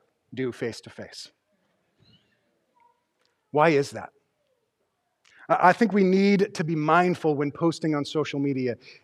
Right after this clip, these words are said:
Is this the way I would interact with someone face-to-face during a gospel community gathering? If, if I wouldn't,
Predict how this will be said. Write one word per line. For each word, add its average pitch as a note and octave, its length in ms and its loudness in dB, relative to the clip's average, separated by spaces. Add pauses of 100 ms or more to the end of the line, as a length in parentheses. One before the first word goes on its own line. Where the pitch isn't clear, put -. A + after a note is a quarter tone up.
(100)
Is C#3+ 240 -4
this F#3 340 6
the E3 140 -6
way D#3 400 4
I D3 160 2
would C3+ 160 -2
interact C3+ 500 -4
with B2 80 -12
someone B2+ 300 -8
face-to-face - 720 -14 (840)
during F3 320 4
a D#3+ 80 0
gospel D3 600 4
community C#3 440 -4
gathering? A2 480 -4 (640)
If, G#3+ 300 4 (400)
if - 160 -2
I D#3 100 4
wouldn't, C#3+ 720 -2